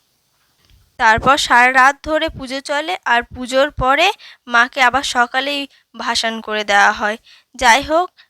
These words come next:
আমি এই কথা বলতে বলতে আমার আলপনাটা প্রায় শেষ হয়ে গিয়েছে।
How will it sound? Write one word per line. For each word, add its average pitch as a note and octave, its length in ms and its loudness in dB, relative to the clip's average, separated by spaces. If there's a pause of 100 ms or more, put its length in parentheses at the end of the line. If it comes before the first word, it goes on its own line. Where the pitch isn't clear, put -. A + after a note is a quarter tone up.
আমি B3+ 240 -2
এই C#4 160 -2
কথা B3+ 300 0
বলতে D4 300 -4
বলতে D4 260 -4
আমার C4 220 0
আলপনাটা B3+ 600 -2
প্রায় C4 280 -4
শেষ C4 340 -4
হয়ে A#3+ 180 -2
গিয়েছে। A3 500 -4